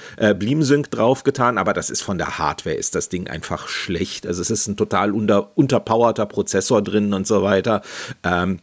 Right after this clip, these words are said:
also, also Quatsch, das ist wirklich nur, es ist, und, äh, aber am meisten benutze ich ein Raspberry Pi in einem Retroflex Super Nintendo Gehäuse. Also es sieht aus wie ein Super Nintendo, es sieht genau von den Maßen her wie das Super Nintendo Mini aus.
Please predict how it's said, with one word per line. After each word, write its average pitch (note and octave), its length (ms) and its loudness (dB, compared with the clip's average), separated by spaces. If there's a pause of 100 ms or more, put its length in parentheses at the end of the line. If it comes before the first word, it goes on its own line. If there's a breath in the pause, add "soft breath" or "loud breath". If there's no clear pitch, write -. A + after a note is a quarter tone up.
(120)
also, F#2 220 4
also G#2 260 2
Quatsch, - 400 -2
das G2 120 -2
ist F#2+ 120 -6
wirklich G2 240 -4
nur, F#2 140 -2
es F#2 100 0
ist, G#2 160 0 (180 loud breath)
und, G#2+ 480 0
äh, A#2 460 6
aber C3 500 2
am B2 120 -2
meisten C3+ 440 0
benutze C#3+ 420 2
ich - 300 0
ein A#2+ 300 0
Raspberry A#2+ 560 4
Pi C#3+ 460 2 (260 loud breath)
in B2 200 4
einem A#2 520 0
Retroflex C#3+ 960 4
Super C#3+ 280 2
Nintendo C3 540 2
Gehäuse. A#2+ 460 6
Also F#2+ 140 2
es - 80 -6
sieht G#2 140 -2
aus G#2+ 200 2
wie G#2 80 2
ein F#2 240 -2
Super G2 260 2
Nintendo, G2+ 480 4
es G#2 140 0
sieht D#3 180 2
genau D#3 500 6
von C3+ 180 0
den B2 120 4
Maßen B2 360 6
her G#2 180 4
wie A#2+ 60 2
das B2 140 6
Super C3+ 200 2
Nintendo A2 360 2
Mini G#2+ 320 -2
aus. C2 300 -2